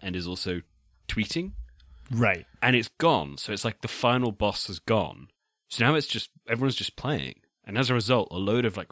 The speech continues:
Speaker 1: really crazy shit has happened.
Speaker 2: Yeah, it's, it's, it's, it's not quite twenty twelve internet, but it's also, like, not, it, like, it's this weird mix of what if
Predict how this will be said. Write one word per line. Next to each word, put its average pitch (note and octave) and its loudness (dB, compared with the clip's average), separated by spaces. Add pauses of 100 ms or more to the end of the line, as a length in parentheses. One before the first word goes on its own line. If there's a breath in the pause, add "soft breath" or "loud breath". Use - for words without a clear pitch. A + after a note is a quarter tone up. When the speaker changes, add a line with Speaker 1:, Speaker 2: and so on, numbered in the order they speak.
(100)
Speaker 1:
really G#2+ -8
crazy G2+ -2
shit - -4
has F#2+ -10
happened. - -14
Speaker 2:
Yeah, G3 4
it's, - 0
it's, - -2 (100)
it's, D#3+ -2 (440)
it's D#3 -2
not F#3 2
quite A3 2
twenty E3+ 0
twelve B2+ 0
internet, F3 -2 (440)
but D3+ 2 (340)
it's D#3 -2
also, F#3 4
like, F3+ 2
not, D3 0 (160)
it, D#3 0
like, D#3+ 0 (280 soft breath)
it's E3 0
this E3 2
weird G#3 6
mix D#3 2
of C#3+ 4
what D3 2
if D#3+ 2